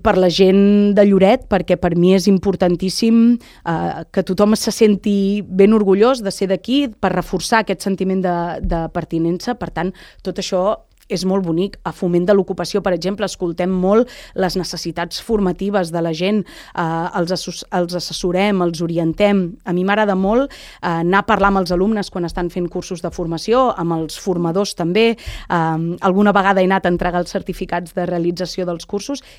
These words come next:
i és emocionant veure, doncs, com la gent agraeix el fet que els ajudis en la seva formació, que evidentment els ajudarà en la seva futura ocupabilitat. Això és molt,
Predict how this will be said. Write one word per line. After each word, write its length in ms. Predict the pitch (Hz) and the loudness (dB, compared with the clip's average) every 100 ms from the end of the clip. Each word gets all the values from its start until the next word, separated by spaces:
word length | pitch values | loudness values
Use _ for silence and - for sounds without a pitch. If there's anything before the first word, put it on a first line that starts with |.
| - | -4
i 140 | 190 | 0
és 120 | 190 | 2
emocionant 680 | 247 240 - 175 180 165 160 - - _ | 2 0 -2 -2 0 -2 -4 -10 -20 _
veure, 600 | 180 165 170 175 190 190 - - - | -6 -2 0 2 2 2 -2 -16 -10
doncs, 580 | 170 160 156 160 - - | -4 -2 -2 -4 -8 -4
com 220 | 175 180 | -2 2
la 80 | 190 | 2
gent 180 | 185 208 | 2 0
agraeix 600 | 190 180 190 220 240 208 | 0 2 4 4 2 -2
el 120 | 165 | -6
fet 300 | - 185 170 | -4 -6 -4
que 100 | 202 | -4
els 200 | 190 170 | -4 -2
ajudis 400 | 170 220 277 240 | -4 -2 -2 -2
en 100 | 180 | -2
la 80 | 175 | -4
seva 360 | 185 185 190 | -4 -2 -2
formació, 560 | 180 196 175 170 240 277 | -2 -4 -4 -2 0 -2
que 80 | 180 | -2
evidentment 420 | 165 175 175 185 | -4 -2 -2 -2
els 140 | 180 170 | -2 -4
ajudarà 340 | 170 170 165 | -2 -2 0
en 60 | 185 | 0
la 80 | |
seva 220 | 165 175 160 | -2 -4 -2
futura 420 | 175 180 180 175 | -2 2 4 4
ocupabilitat. 920 | 170 190 170 170 165 165 185 190 - - - - | 4 2 2 2 4 2 2 0 -2 -16 -16 -10
Això 220 | 170 190 | -6 -4
és 120 | 170 202 | -4 0
molt, 440 | 196 180 175 | 2 2 2